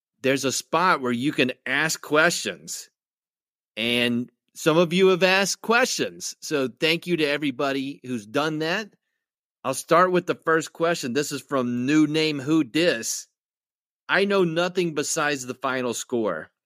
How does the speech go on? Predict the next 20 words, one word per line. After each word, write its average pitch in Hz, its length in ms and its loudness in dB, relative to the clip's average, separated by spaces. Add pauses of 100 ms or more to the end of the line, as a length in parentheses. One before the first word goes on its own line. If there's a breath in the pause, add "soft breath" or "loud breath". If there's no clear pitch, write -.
(260)
How 143 240 2
should 147 200 0
I 131 140 4
feel?" 95 540 -2 (1120)
You 160 180 -2
should 185 320 -2
feel 196 500 4 (580)
good 165 520 2
that 156 240 2
West 147 220 0
Virginia 135 300 0
won. 90 360 -6 (880)
It's, - 400 -2 (680)
it's 151 240 -6
just 131 480 0
getting 151 360 0
wins. 95 580 -4 (680)
It 123 420 -6
doesn't 160 360 4
matter 160 560 2